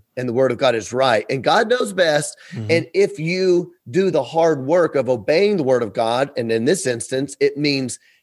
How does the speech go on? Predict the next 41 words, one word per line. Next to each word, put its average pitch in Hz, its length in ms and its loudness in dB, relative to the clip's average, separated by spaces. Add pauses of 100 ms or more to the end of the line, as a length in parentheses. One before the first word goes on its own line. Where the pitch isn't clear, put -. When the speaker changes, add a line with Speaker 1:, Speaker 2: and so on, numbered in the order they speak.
(120)
Speaker 1:
disciplining 147 680 0
my 127 140 2
kids, 135 500 0
even 143 180 2
if 139 140 -4
I'm 131 140 0
just 135 240 -2
not 147 160 0
in 147 60 -4
the 139 60 0
mood 156 340 0
to 110 80 -10
do 180 320 -2
so, 143 440 0 (460)
even 220 260 0
if 190 80 -2
it's 196 120 0
just 190 220 -4
easier 175 440 0
to 165 60 2
let 165 180 2
it 156 80 -4
go 151 200 2
in 143 60 0
the 135 80 -2
moment, 180 480 0 (460)
you 170 200 -2
will 190 140 2
pay 180 300 0
for - 160 -10
that 127 240 0
in 123 160 -4
the 110 80 -4
future. 139 640 -4 (420)
But 160 220 0
if 190 260 0
you 160 220 2
do 175 260 0
the 180 140 2
hard 135 420 2
work 127 380 0